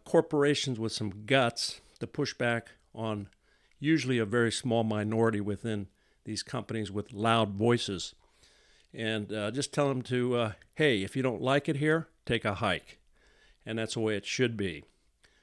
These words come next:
And if Disney would have stood up against that small group, they wouldn't be in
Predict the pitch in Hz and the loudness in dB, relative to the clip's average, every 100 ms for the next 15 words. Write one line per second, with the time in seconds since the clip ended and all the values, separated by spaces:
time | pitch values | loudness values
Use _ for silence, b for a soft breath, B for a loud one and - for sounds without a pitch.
0 | b 113 110 95 127 143 139 127 117 107 | b -8 -6 0 2 4 4 4 4 2
1 | 92 - _ _ _ _ _ _ - - | -2 -16 _ _ _ _ _ _ -14 -2
2 | 139 123 117 123 117 113 - 110 - - | 0 0 -2 -4 -4 -4 -2 -4 -4 -8
3 | - 117 117 113 98 - _ 127 131 117 | -2 0 2 2 -2 -8 _ 0 0 0
4 | - - _ 120 120 110 110 113 110 104 | -6 -18 _ -4 -4 -4 -4 -4 -4 -6